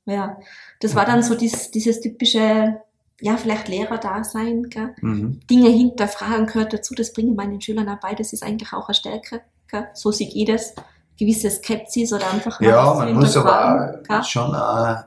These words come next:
Speaker 2: lobenswert erwähnen, da gehört meiner Meinung nach ein sehr großes Herz dazu, weil man kann ja Dinge einfach so hinnehmen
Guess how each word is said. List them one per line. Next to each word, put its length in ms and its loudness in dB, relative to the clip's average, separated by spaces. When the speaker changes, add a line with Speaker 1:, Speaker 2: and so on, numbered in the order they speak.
Speaker 2:
lobenswert 600 0
erwähnen, 580 0
da 80 -2
gehört 420 2
meiner 200 2
Meinung 340 0
nach 80 -6
ein 140 -2
sehr 140 -2
großes 380 -6
Herz 280 -2
dazu, 360 -2
weil 440 2
man 160 -4
kann 180 2
ja 120 4
Dinge 340 4
einfach 260 0
so 160 -2
hinnehmen 560 4